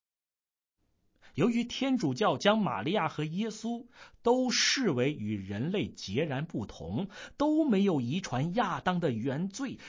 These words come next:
这个观点继续延伸下去，就导致了天主教中出现了一套不合圣经的人间祭司制度。那么，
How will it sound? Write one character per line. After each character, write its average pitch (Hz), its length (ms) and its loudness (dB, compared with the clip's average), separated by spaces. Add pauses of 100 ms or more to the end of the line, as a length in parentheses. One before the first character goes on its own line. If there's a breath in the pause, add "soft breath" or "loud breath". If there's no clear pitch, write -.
(100)
这 330 180 2
个 190 140 0
观 185 240 0
点 117 240 -2
继 285 300 -4
续 151 200 -4
延 120 320 -2
伸 311 240 0
下 175 220 2
去， - 240 -8 (180 loud breath)
就 117 240 -2
导 92 380 -4
致 185 180 0
了 85 140 -6
天 170 440 -2
主 64 240 -10
教 92 280 -4
中 139 280 -4 (200)
出 247 320 0
现 202 200 0
了 - 60 -6
一 85 220 -6
套 - 320 -10 (340 soft breath)
不 269 300 6
合 120 320 0
圣 151 400 2
经 226 280 2
的 - 200 -2 (240 soft breath)
人 190 500 4
间 190 420 6
祭 120 360 -6
司 104 360 -6
制 85 320 -12
度。 - 140 -20 (1500)
那 139 160 0
么， 110 320 -4